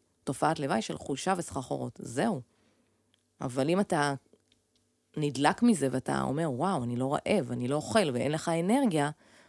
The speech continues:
או שאתה מתחיל פעילות גופנית תוך כדי, פתאום בא לך להרים משקולות, זה לא, זה לא הדרך.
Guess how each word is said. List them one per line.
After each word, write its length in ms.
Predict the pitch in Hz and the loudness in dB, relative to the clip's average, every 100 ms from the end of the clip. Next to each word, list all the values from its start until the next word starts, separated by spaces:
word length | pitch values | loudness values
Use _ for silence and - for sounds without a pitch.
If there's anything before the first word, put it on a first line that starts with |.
| _ | _
או 80 | - | -2
שאתה 260 | - 156 147 | 0 -2 0
מתחיל 320 | 147 - 175 | -2 0 0
פעילות 260 | 165 160 | 0 -2
גופנית 520 | 151 160 - 160 170 123 - _ | -2 -2 0 2 0 -2 -14 _
תוך 180 | 185 - | 0 2
כדי, 380 | 190 147 123 123 - _ _ _ | 2 4 2 0 -4 _ _ _
פתאום 360 | 160 - 165 | -2 0 2
בא 100 | 160 | 4
לך 200 | 160 - 160 | 2 2 0
להרים 260 | 143 156 160 | 0 0 -2
משקולות, 680 | - - 143 151 262 - - _ _ _ _ _ | -4 -2 2 6 4 2 -12 _ _ _ _ _
זה 200 | 135 131 | -2 2
לא, 220 | 160 208 | 4 2
זה 200 | 143 131 | -2 -4
לא 160 | 135 165 | 0 0
הדרך. 540 | 180 202 160 127 - | 0 -2 -4 -8 -16